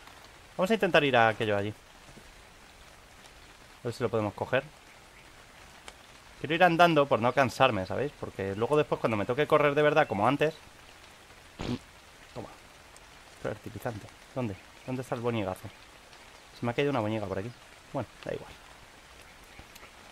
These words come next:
Por aquello de echarle fertilizante. Pero vamos, tiene siete mil y pico. Debería de aguantar bien. Digo yo. Joder, hermano. ¿Cómo bajo ahí? ¿Por aquí?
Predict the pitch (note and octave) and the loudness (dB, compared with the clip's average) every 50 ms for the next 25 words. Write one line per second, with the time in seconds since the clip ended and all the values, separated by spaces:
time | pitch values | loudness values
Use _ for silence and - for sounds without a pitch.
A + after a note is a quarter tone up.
0 | - - - - - - C#3 C#3 C#3 E3+ F3 C3+ A2+ - B2+ A2+ G#2+ - A2 - | -20 -20 -20 -10 0 2 4 4 6 6 6 6 4 4 0 -2 0 -2 -2 -4
1 | - G#2 G2 - A#2+ A2+ A2 - G#2 A#2 D3 C#3+ - - B2 B2 A#2 - D3+ - | -4 -4 0 0 0 0 2 2 4 4 4 4 4 2 0 0 0 0 0 0
2 | D3+ A#2 G2+ G2+ - A2+ A2+ - G#2+ G2+ G2 G2 G2+ G#2+ A2+ A#2+ C3 A#2+ B2 G#2 | 0 0 0 0 -2 -2 0 0 0 0 0 0 2 2 4 4 4 4 4 2
3 | G2 - G#2 F#2+ F#2 G2 A2 A2+ A2+ - - - - - - - - - - - | 2 0 -2 -2 0 -2 -2 -4 -4 -8 -14 -20 -20 -20 -20 -20 -20 -20 -20 -20
4 | - - - - - - - - A2+ A2 G2 G2 G#2+ B2 - - - - - - | -20 -20 -20 -20 -20 -20 -16 -10 -8 -6 -4 -4 -4 -6 -8 -14 -20 -20 -20 -20
5 | - - - - - - - - - - - - - - - - - - - - | -20 -20 -20 -20 -20 -20 -20 -20 -20 -20 -20 -20 -20 -20 -20 -20 -20 -20 -20 -20
6 | - - - - - - - - - - - - - - - - - - - - | -20 -20 -20 -20 -20 -20 -20 -20 -20 -20 -20 -20 -20 -20 -20 -20 -20 -20 -20 -20
7 | - - - - - - - - - - - - - - - - - E3 D#3+ D3 | -20 -20 -20 -20 -20 -20 -20 -20 -20 -20 -20 -20 -20 -20 -16 -6 -4 -2 -2 -2
8 | G#2 G2 G2+ G2+ G2+ G2 F#2+ - G2 G2+ G2 G2 F#2+ - - - - - A2 G#2+ | -2 -4 -4 -4 -4 -6 -6 -6 -6 -6 -6 -8 -10 -12 -16 -18 -10 -6 -4 -2
9 | G#2+ G#2 - - A2+ C#3 F3+ F#3 - - - - - - - - - - - G#2+ | -2 -2 0 -2 -4 -4 -4 -10 -14 -20 -20 -20 -20 -20 -20 -20 -14 -10 -8 -8
10 | G#2+ E3 | -8 -8